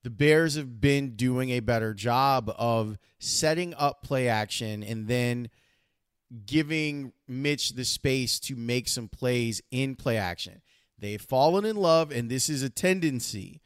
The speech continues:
and I wonder if they worked on this. There is a tendency that I took note of last week, and it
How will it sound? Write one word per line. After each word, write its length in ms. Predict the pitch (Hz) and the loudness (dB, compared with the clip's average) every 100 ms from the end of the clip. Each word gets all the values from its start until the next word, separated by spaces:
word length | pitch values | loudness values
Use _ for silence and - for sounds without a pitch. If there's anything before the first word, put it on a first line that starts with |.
| _ _ _ | _ _ _
and 120 | 98 | -8
I 140 | 104 107 | -4 -4
wonder 460 | 113 131 143 147 | -2 -2 0 0
if 240 | 131 131 113 | 2 0 2
they 160 | 120 | 0
worked 400 | 117 123 147 135 | 2 4 2 2
on 180 | 123 117 | 0 0
this. 300 | 107 98 - _ _ _ _ | -2 -6 -8 _ _ _ _
There 320 | 98 117 131 160 | -6 0 4 8
is 200 | 202 220 | 8 6
a 80 | |
tendency 840 | 214 226 208 160 117 - 95 92 _ _ _ _ _ _ _ _ _ _ - 104 | 4 4 4 0 -4 -8 -10 -16 _ _ _ _ _ _ _ _ _ _ -12 -2
that 180 | 151 - | 0 0
I 360 | 139 151 160 156 | 4 6 6 4
took 280 | - 160 113 | 0 -4 -2
note 260 | 135 135 | 0 4
of 200 | 127 123 | 4 4
last 420 | 120 117 110 107 107 | 2 2 2 -2 -6
week, 320 | 98 - - _ _ _ | -8 -10 -20 _ _ _
and 120 | - | -16
it 100 | 98 | -16